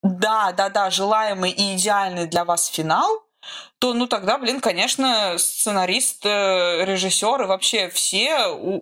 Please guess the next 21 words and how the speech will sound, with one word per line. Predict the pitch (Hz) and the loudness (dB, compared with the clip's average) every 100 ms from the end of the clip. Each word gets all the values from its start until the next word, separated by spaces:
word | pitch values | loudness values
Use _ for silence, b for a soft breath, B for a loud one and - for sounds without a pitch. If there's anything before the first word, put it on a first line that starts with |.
| 202 | 0
ударят | 202 208 185 180 | 0 2 0 0
вас | 185 180 | -2 -2
по | - 175 | -2 -2
одному | 175 185 180 | 0 -2 0
месту, | 175 285 - 277 214 175 | 0 0 0 0 0 0
и | - 180 | 0 -2
вы | 170 196 233 226 190 B B B - | 0 0 2 0 -4 B B B -8
будете | 190 185 214 - | -2 -2 0 -2
их | 190 | -2
всех | - 190 190 | -2 -2 -2
люто | 165 185 190 | -4 -2 -2
ненавидеть. | 190 196 196 196 147 139 | 0 0 -2 -4 -4 -4
Но | 165 170 175 170 | 0 2 2 0
вопрос, | 180 170 196 214 - - - _ _ - | -4 -4 -2 0 0 -2 -6 _ _ -6
зачем | - 190 - 302 165 127 | -2 0 0 0 -2 -8
выстраивать | 165 180 - 170 165 156 - | -6 -4 0 0 0 -2 -2
себе | 180 196 | -2 -2
какие-то | 247 180 185 185 170 | -4 -4 -4 -2 0
вот, | 165 160 - | -2 -4 -6
ну, | 180 | -6
там, | 175 143 151 | -2 -4 -6